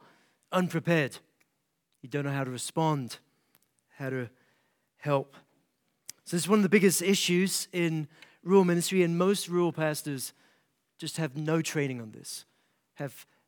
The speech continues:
uh, we, we do a great job of just saying, "Okay, I'll find someone to help you. You know, I'll see if I can find a good resource to put you in touch with."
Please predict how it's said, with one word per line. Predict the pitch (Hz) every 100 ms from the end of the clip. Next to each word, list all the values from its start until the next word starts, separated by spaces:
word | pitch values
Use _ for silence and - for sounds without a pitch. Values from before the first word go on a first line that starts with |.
| -
uh, | 120 117
we, | 131 143
we | 147 147 139 127 _ _ -
do | 135 175
a |
great | 160 175
job | 175 165
of | 156
just | -
saying, | 160 147
"Okay, | 160 165
I'll | 143
find | - 165 160
someone | 170 147 131
to | 123
help | 117 -
you. | 120 _ _ _ _ _ _ _ -
You |
know, | 131 139
I'll | 135 143
see | -
if | 165
I |
can | 156 151
find | 160 147
a |
good | 135 156 127 - _
resource | - 156 170 - 160 135
to | 143
put | - 143 -
you | 135 123 _ _ _ _ _ _
in | 139 135
touch | 127 139 -
with." | 131 147 120 -